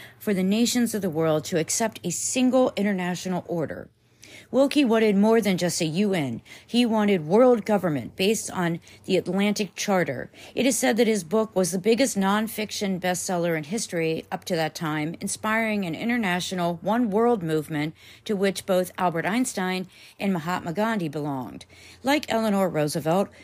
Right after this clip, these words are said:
Wilkie was determined to build a new world founded on specifically American notions of rights and freedoms. Like Missus Roosevelt, too, he was convinced that post-war feelings of goodwill toward the U S by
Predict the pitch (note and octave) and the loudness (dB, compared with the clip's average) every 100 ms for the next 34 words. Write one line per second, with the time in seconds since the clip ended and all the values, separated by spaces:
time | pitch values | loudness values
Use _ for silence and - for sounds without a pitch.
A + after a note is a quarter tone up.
0 | - A#3 C#4 D4+ B3+ C4 B3+ - A3+ A#3 | -4 2 4 4 0 0 -2 -4 0 2
1 | A#3 A3 F#3 G3 G3 F3+ F3+ A#3 A3 E3+ | 2 0 0 0 0 0 2 2 2 2
2 | E3 D#3 - A3+ A#3 A#3+ F#3+ F3+ - G3 | 2 0 0 0 2 2 0 -2 -4 -4
3 | - G3+ C4 - A3 F3+ E3+ F3 F3 D#3+ | 0 0 0 0 0 2 2 0 -2 -2
4 | D3 C#3+ C#3 D3+ D3+ C#3+ C#3 D3+ D#3+ D#3 | 0 -2 -2 -2 -2 -4 -4 0 0 0
5 | C#3+ C#3 E3 C3+ - - - - - - | -4 -4 -2 -4 -4 -10 -14 -14 -16 -20
6 | _ _ - F3 F3 F3+ F3+ D#3+ E3 D3+ | _ _ 0 2 2 0 0 0 0 0
7 | D3+ D#3 C#3+ - B3+ B3 A3 - - - | 0 0 -2 2 2 4 0 -8 -18 -18
8 | - C#4 D4 C#4 - C4+ G#3 G#3 G3+ - | -2 2 4 2 4 4 4 2 2 0
9 | F3 - B3+ C#4 - G#3+ E3 - - C4 | -2 0 2 2 4 2 2 0 0 4
10 | B3+ A#3+ E3+ - - C#4 G3+ A3 G3+ F#3+ | 4 4 0 -4 0 0 4 4 4 4
11 | E3+ C#3+ D#3 F#3+ B3+ A3 G3+ - D#3+ | 0 0 0 2 4 4 4 0 -4